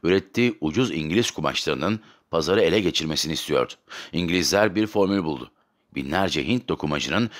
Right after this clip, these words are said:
baş parmaklarını kesti ve onları kumaş üretemez hale getirdi. Böylece değerli Hint kumaşı, bulunmaz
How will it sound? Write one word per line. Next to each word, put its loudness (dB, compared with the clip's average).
baş 4
parmaklarını -2
kesti -2
ve 4
onları -2
kumaş -2
üretemez 0
hale 2
getirdi. -6
Böylece 6
değerli 2
Hint -4
kumaşı, -2
bulunmaz 0